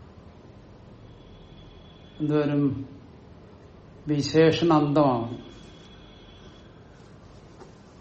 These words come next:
വിശേഷണം ഏതിന്റെ അന്തമാവണം? വിശേഷ്യത്തിന്റെ. അപ്പൊ സാന്ത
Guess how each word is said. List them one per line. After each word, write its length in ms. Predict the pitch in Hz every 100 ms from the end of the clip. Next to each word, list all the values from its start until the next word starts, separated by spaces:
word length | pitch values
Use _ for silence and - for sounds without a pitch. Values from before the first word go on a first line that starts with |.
| - - - - - - 151
വിശേഷണം 460 | - 156 156 165
ഏതിന്റെ 320 | 156 160 160
അന്തമാവണം? 800 | 160 151 151 147 147 143 127 - - - - - - - - - - - - - - - -
വിശേഷ്യത്തിന്റെ. 840 | 143 - 151 139 139 127 147 147 - - - - - - - - - -
അപ്പൊ 380 | 127 156 165 - - - - - - - - - - - - - -
സാന്ത 640 | - 156 156 160 165 165